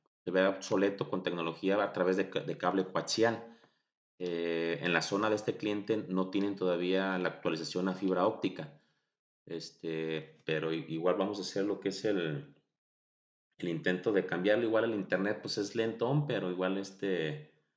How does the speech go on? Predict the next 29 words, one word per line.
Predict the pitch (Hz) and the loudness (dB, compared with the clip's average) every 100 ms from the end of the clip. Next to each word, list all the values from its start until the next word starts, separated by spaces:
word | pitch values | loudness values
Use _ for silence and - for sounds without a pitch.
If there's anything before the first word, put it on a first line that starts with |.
| _ _ _ _ _ _ _ _ _ | _ _ _ _ _ _ _ _ _
le, | 90 87 82 | -2 0 0
le | 87 | -2
funciona, | - 90 80 - 95 98 98 92 85 | -2 -4 -4 0 2 2 0 -2 -2
este, | 80 78 - - 85 80 78 76 76 73 - | -4 -6 -10 -4 -2 0 0 -2 -2 -6 -6
todavía | 85 82 92 | -4 0 0
al | 92 | 0
cliente | - 92 92 | 0 0 2
bien. | 95 123 123 - - - _ _ - - - _ _ _ | 2 2 -2 -8 -18 -18 _ _ -8 -8 -14 _ _ _
El, | - 85 80 - 82 | -6 -4 -4 -4 -4
lo | 85 | -2
que | 82 | 0
es | - | 0
el, | 95 90 | 0 0
el | 80 87 | 0 0
internet, | 82 87 92 | 0 0 0
pues, | 104 | -2
para | - 90 | -2 2
lo | 80 80 | 2 2
que | 90 | 2
él | |
utiliza. | 92 - 90 107 95 - - - - | 2 0 0 0 -2 -8 -8 -8 -6
Eh, | 85 80 | -6 -6
entonces, | 80 101 - 117 | -4 -4 -2 -2
lo | 95 - | -2 -2
que | |
debemos | 90 95 135 - | 2 2 2 0
hacer | 131 123 | -2 -2
primero | 127 123 135 131 | -2 0 2 2
es | 143 143 - - | 2 0 -4 -12